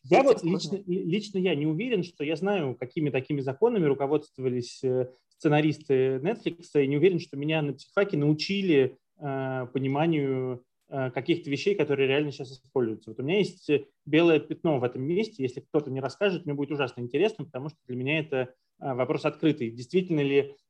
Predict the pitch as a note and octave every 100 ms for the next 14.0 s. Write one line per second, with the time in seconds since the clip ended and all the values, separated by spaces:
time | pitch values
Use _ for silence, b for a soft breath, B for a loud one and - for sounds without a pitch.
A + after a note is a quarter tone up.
0 | _ D3 C#3 C3+ C#3+ C#3 D3+ - A#3+ B3+
1 | F3 E3 D3 D3 C3+ C3 C3+ C#3 C3 -
2 | A2+ A2 - _ _ - C#3+ C3 C3 C3+
3 | C#3+ C#3 C3 B2+ C3+ C3 C3 C#3 A#2+ A2+
4 | A2 A2+ A#2+ B2 C3 - B2+ A#2 C3 F3+
5 | A3 - F3 F3+ - D3+ D3+ _ _ E3
6 | D#3+ F3 F3 D3+ B2+ B2 D3 C3 C3 B2+
7 | D3 D3+ C#3+ - D3 D3+ C#3 C3 C3 B2
8 | - B2 - C3+ B2+ B2+ F#3+ G#3+ E3+ C#3
9 | B2+ - _ C#3+ C#3+ D3 C3+ E3+ E3+ -
10 | C#3 C3 C3 B2+ B2+ B2+ B2+ - _ C#3+
11 | C3 - E3+ D#3+ C3 B2+ B2 D3+ C#3 D3
12 | D3 C3+ B2+ C3 B2+ F#3 E3+ F3+ - C3+
13 | C3 A#2+ B2 C#3+ C3 B2 A#2 G2+ G2+